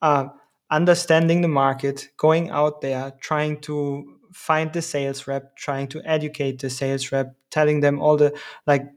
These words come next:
just getting this feeling, it, it would have taken probably two years or more longer to just reach to that level, um, than compared to working with a partner abroad, which is, like, you know, it's like,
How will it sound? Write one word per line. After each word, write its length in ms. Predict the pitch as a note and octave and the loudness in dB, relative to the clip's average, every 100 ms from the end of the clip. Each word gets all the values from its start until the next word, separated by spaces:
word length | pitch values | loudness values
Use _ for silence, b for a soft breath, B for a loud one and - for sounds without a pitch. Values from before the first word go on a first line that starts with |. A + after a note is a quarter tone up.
| - | -4
just 240 | E3+ F#3 | 0 2
getting 260 | - F3+ E3 | 4 4 4
this 180 | D#3+ - | 2 2
feeling, 300 | G#3 G#3+ D3+ | 2 4 4
it, 140 | C#3 D#3+ | 2 -2
it 220 | D3 - | -6 -4
would 140 | C#3+ | -4
have 200 | D3+ D3 | 0 -2
taken 560 | - D3 D3+ C#3+ C3 B2+ _ | 0 0 0 -2 -2 -8 _
probably 380 | - D3 C3 C3 | -4 -2 -2 -4
two 200 | B2+ D#3 | -4 -2
years 440 | C#3 C#3+ D3+ C3+ C#3 | 0 4 4 4 -2
or 100 | B2+ | -2
more 320 | B2+ C3+ A#2+ | 0 0 2
longer 480 | C3+ D3+ D3 A#2+ B2 | 2 4 2 -2 -4
to 100 | - | -10
just 280 | B2+ C#3+ C#3 - _ - | -2 0 0 -10 _ -6
reach 480 | C3+ D#3+ F3+ - | -2 0 0 -2
to 140 | - C3+ | -4 -4
that 240 | C3+ B2+ | -4 -4
level, 500 | C3+ D#3+ C3 C#3 E3+ B B B B D3 | 0 0 2 -2 -4 B B B B 0
um, 400 | C#3 C3+ C3 - - | 2 0 -4 -12 -4
than 320 | D3 C#3 C3 | 0 0 0
compared 420 | B2+ B2+ C#3+ C#3 | -6 -2 0 0
to 120 | C#3+ | -2
working 440 | C3 C3 C#3 C3+ C3+ | -4 -2 -2 -2 -4
with 140 | B2+ | -4
a 80 | B2+ | -4
partner 360 | B2+ C#3+ C#3+ C3 | 0 0 0 -6
abroad, 440 | B2+ D#3+ C#3 - - | 0 2 2 -4 -18
which 120 | - | -14
is, 100 | B2 | -8
like, 240 | C3+ B2+ _ b b b b | -8 -8 _ b b b b
you 40 | F3+ | -2
know, 80 | |
it's 140 | D3 B2 | -2 -2
like, 240 | B2+ B2+ | -8 -8